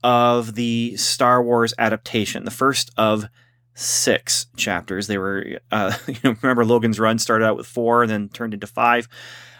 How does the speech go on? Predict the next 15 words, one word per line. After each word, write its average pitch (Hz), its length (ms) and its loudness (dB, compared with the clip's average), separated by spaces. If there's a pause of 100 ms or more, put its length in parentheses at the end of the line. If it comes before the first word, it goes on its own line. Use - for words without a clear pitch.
(240)
Well, 160 300 2 (680)
Star 127 260 4
Wars 117 140 4
is 98 100 -4
gonna 113 160 2
go 113 80 2
ahead 120 160 2
and 107 80 -2
just 117 180 -4 (200)
jump 135 280 2
right 135 140 4
in 151 100 2
and 120 100 0
be 127 100 -2
six. - 640 -6